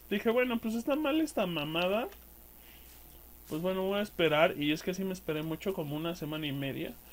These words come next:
Y también es porque tuve que hacer muchas cosas aquí en casa y le ayudé a un amigo a hacer una tarea para, para su universidad.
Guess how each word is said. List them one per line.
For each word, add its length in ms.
Y 100
también 280
es 140
porque 240
tuve 400
que 80
hacer 220
muchas 300
cosas 320
aquí 200
en 100
casa 500
y 60
le 120
ayudé 180
a 40
un 100
amigo 320
a 20
hacer 160
una 180
tarea 320
para, 480
para 160
su 120
universidad. 1040